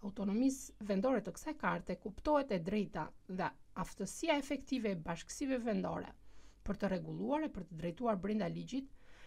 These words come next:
nën përgjegjësinë e tyre e në të mirë të popullsisë së tyre, një pjesë të mirë të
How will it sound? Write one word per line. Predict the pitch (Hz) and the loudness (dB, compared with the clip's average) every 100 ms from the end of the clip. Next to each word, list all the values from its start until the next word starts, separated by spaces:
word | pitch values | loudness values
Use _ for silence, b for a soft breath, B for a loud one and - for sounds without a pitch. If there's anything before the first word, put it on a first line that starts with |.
| - | 2
nën | 208 262 226 | 6 6 4
përgjegjësinë | 185 202 - 330 269 | 2 0 2 6 6
e | - | 6
tyre | 190 180 - | 4 4 2
e | 214 | 2
në | 185 190 | 2 4
të | 240 | 4
mirë | 285 | 4
të | - 208 | 4 2
popullsisë | 196 196 - 269 - | 2 0 2 0 2
së | 196 | 0
tyre, | 247 262 - | 2 2 4
një | 220 220 - | 4 6 4
pjesë | 320 262 | 2 6
të | 214 | 6
mirë | 226 262 | 6 4
të | 214 | 0